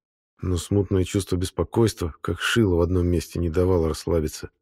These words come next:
Ещё бы понимать его природу, вообще было бы замечательно. А так поди пойми. Сюрприз тут может прилететь с любой стороны. Это же улей.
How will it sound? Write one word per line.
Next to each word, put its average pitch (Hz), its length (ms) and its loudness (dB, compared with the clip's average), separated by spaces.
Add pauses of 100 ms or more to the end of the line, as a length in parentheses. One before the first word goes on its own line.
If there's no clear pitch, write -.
(960)
Ещё 101 220 -4
бы 101 100 0
понимать 107 460 4
его 107 120 6
природу, 92 600 2
вообще 85 280 -2
было 98 220 4
бы 98 80 0
замечательно. 98 600 0 (420)
А - 160 -10
так - 280 -2
поди 95 240 2
пойми. 95 500 4 (1000)
Сюрприз 107 540 2
тут - 180 0
может 110 300 6
прилететь 101 420 2
с - 100 -10
любой 104 280 6
стороны. 92 460 2 (180)
Это - 180 -2
же 98 100 2
улей. 104 360 4